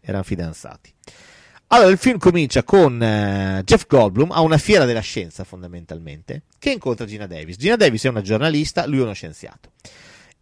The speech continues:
E mentre sono lì che cazzeggiano e si stanno conoscendo e stanno flirtando, lui dice: "Vuoi vedere qualcosa di veramente strepitoso? Vieni a casa mia." La porta nel suo antro,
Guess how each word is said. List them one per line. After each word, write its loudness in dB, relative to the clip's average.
E 6
mentre 2
sono 0
lì 4
che -6
cazzeggiano -6
e -12
si -14
stanno -4
conoscendo -4
e -6
stanno -8
flirtando, -4
lui 0
dice: -6
"Vuoi -2
vedere 4
qualcosa 2
di 0
veramente 0
strepitoso? -4
Vieni 0
a 2
casa 0
mia." -8
La 2
porta 4
nel -4
suo 0
antro, -2